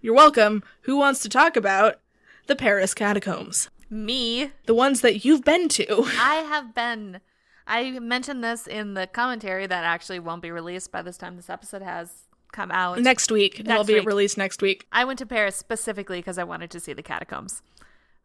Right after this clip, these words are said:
Speaker 1: That is also why I hope to someday go to Paris, but also I want just, like, an armload of baguettes and Disneyland Paris, but
Speaker 2: Yeah, that too.
Speaker 1: mostly the bones.
Speaker 2: <laughs> The bones and the bread.
Speaker 1: As it turns out, there is no portal to he-,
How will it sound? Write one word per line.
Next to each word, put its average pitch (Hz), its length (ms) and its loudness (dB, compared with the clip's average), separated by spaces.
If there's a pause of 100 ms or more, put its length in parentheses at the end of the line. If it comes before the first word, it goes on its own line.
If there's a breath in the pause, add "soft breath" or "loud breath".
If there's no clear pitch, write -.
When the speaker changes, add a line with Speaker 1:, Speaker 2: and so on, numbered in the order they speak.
(340)
Speaker 1:
That 220 320 0
is 220 140 2
also 233 300 2
why 208 160 2
I 202 60 0
hope 196 200 -4
to 208 100 -8
someday 208 300 0
go 202 100 -2
to 202 80 -4
Paris, 208 400 2
but - 220 2
also 226 400 4
I 214 80 6
want 202 260 -2
just, 202 240 -2
like, 196 300 -4 (120)
an 220 200 -4
armload 220 460 4
of 208 80 0
baguettes 214 680 0
and 208 460 -2
Disneyland 190 520 -2
Paris, - 340 -6
but - 280 -2 (720)
Speaker 2:
Yeah, 170 100 -4
that - 180 -14
too. - 120 -18 (280)
Speaker 1:
mostly 226 420 4
the 208 60 2
bones. 190 480 -4
Speaker 2:
<laughs> - 160 -12 (800 soft breath)
The - 80 -16
bones 339 260 2
and 311 100 -14
the 254 40 -10
bread. 165 280 -8 (160)
Speaker 1:
As 320 220 4
it 427 100 4
turns 339 340 0
out, 226 300 0
there 208 220 4
is 208 200 2
no 202 260 2
portal 247 360 2
to 381 140 0
he-, - 240 -6